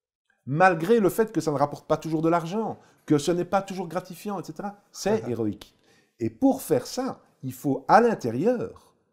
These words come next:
Speaker 1: une énergie énorme, parce qu'il est évident que tu vas être confronté à des démolisseurs, je suppose que tu l'es déjà, des gens qui te démolissent, des gens qui te disent que ça ne sert à rien, la voix intérieure qui va te dire « mais de toute façon,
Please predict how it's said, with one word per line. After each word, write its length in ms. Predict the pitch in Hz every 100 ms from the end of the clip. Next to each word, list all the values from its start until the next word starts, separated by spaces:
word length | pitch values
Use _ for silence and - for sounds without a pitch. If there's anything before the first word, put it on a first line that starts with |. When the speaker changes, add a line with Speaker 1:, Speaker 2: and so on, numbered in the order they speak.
| -
Speaker 1:
une 120 | 135
énergie 460 | 160 143 123 110 -
énorme, 400 | 131 123 113 190
parce 160 | - 104
qu'il 140 | 107 101
est 380 | 113 107 107 -
évident 440 | 202 107 156 220 113 _
que 80 | -
tu 140 | -
vas 140 | 104 113
être 120 | -
confronté 640 | 127 110 123 107 117 95 - _ -
à 140 | 131
des 160 | 117 147
démolisseurs, 640 | 127 110 87 80 165 202
je 80 | 117
suppose 240 | 95 104 101
que 80 |
tu 140 | 95 82
l'es 100 | 80
déjà, 380 | 80 110 208 - _
des 80 | 110
gens 160 | 117 110
qui 120 | -
te 100 | 90
démolissent, 540 | 80 80 92 185 214 - -
des 80 | 135
gens 140 | 135
qui 120 | -
te 80 | 117
disent 180 | 110 104
que 100 | -
ça 80 | 95
ne 60 |
sert 220 | 90 87 95
à 60 |
rien, 220 | 127 202 214 - 117
la 180 | 123
voix 300 | 110 131 156
intérieure 520 | 139 135 175 190 220 214
qui 100 | 165
va 100 | 160
te 80 |
dire « 120 | 160 156
mais 80 | 135
de 40 |
toute 80 | -
façon, 400 | 131 147 139